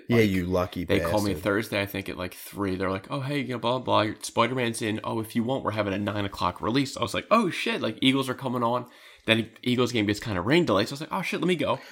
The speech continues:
Speaker 2: Oh, yeah, see, that worked out for
Speaker 1: Yeah,
Speaker 2: you.
Speaker 1: so
Speaker 2: I didn't
Speaker 1: it
Speaker 2: even
Speaker 1: worked
Speaker 2: think
Speaker 1: out
Speaker 2: about that.
Speaker 1: perfectly. So when I get there, literally at nine on the dot, the entire GameStop is packed. 'Cause there's people there from M-, was it N B A two K nineteen?
Speaker 2: Two K nineteen?
Speaker 1: So it was
Speaker 2: Or
Speaker 1: there for,
Speaker 2: live,
Speaker 1: but obviously
Speaker 2: one of those two.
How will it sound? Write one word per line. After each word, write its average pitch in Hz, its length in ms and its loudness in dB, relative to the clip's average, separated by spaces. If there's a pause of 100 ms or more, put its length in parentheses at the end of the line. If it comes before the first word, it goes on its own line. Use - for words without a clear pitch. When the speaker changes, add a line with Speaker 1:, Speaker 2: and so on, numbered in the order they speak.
(100)
Speaker 2:
Oh, 135 80 10
yeah, 127 280 12
see, - 160 -2
that 117 160 6
worked 131 220 4
out 113 160 4
for 143 60 -2
Speaker 1:
Yeah, - 60 4
Speaker 2:
you. 87 60 6
Speaker 1:
so 87 100 6
Speaker 2:
I - 40 2
didn't - 120 -6
Speaker 1:
it 113 60 2
Speaker 2:
even 127 120 8
Speaker 1:
worked - 140 8
Speaker 2:
think - 120 6
Speaker 1:
out - 60 6
Speaker 2:
about 139 180 6
that. 85 160 2
Speaker 1:
perfectly. 69 220 -8
So - 160 -2
when 104 80 2
I 107 60 4
get 135 200 0
there, 101 160 2
literally 127 380 0
at - 120 -12
nine 104 300 0
on 127 100 -4
the 127 80 -6
dot, 95 300 -4 (320)
the 120 140 0
entire 110 500 0
GameStop 98 500 -4
is 76 100 -10
packed. - 420 -8 (360)
'Cause 98 200 -2
there's 95 160 0
people 107 240 -2
there 104 160 2
from - 200 -6
M-, 110 220 -8
was 95 140 -8
it - 80 -12
N 98 100 -4
B 104 160 0
A 95 260 -2 (200)
two - 100 -10
K 107 140 -2
nineteen? 98 320 0
Speaker 2:
Two 113 40 2
K 113 60 0
nineteen? 104 420 -4
Speaker 1:
So - 140 -2
it 110 40 2
was 110 120 2
Speaker 2:
Or 101 40 6
Speaker 1:
there 107 100 6
for, 98 40 8
Speaker 2:
live, 101 440 4
Speaker 1:
but 113 180 4
obviously 113 300 2
Speaker 2:
one 98 80 2
of - 20 4
those 104 80 4
two. 110 60 2